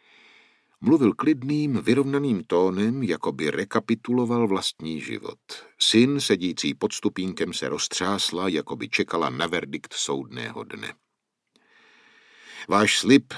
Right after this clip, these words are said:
však přesto nesložím. K lidstvu mě nic neváže."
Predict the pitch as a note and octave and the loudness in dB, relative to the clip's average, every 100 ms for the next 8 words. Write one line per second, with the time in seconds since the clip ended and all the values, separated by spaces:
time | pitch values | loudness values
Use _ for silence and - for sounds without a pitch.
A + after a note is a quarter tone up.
0 | - - - G2 - B2 - A2 F#2+ - | -14 -4 0 0 0 0 4 4 4 2
1 | - - A#1 A1 A1 - _ G2 A#2 D3+ | -2 -6 -8 -10 -14 -20 _ 6 8 8
2 | - - C#3+ D3+ B2+ F2+ D2+ D2+ B2 A#2+ | 4 -2 2 4 4 2 0 4 4 4
3 | - - - D#2 G#2 B1+ G1+ - | -2 -4 -4 2 2 2 -2 -8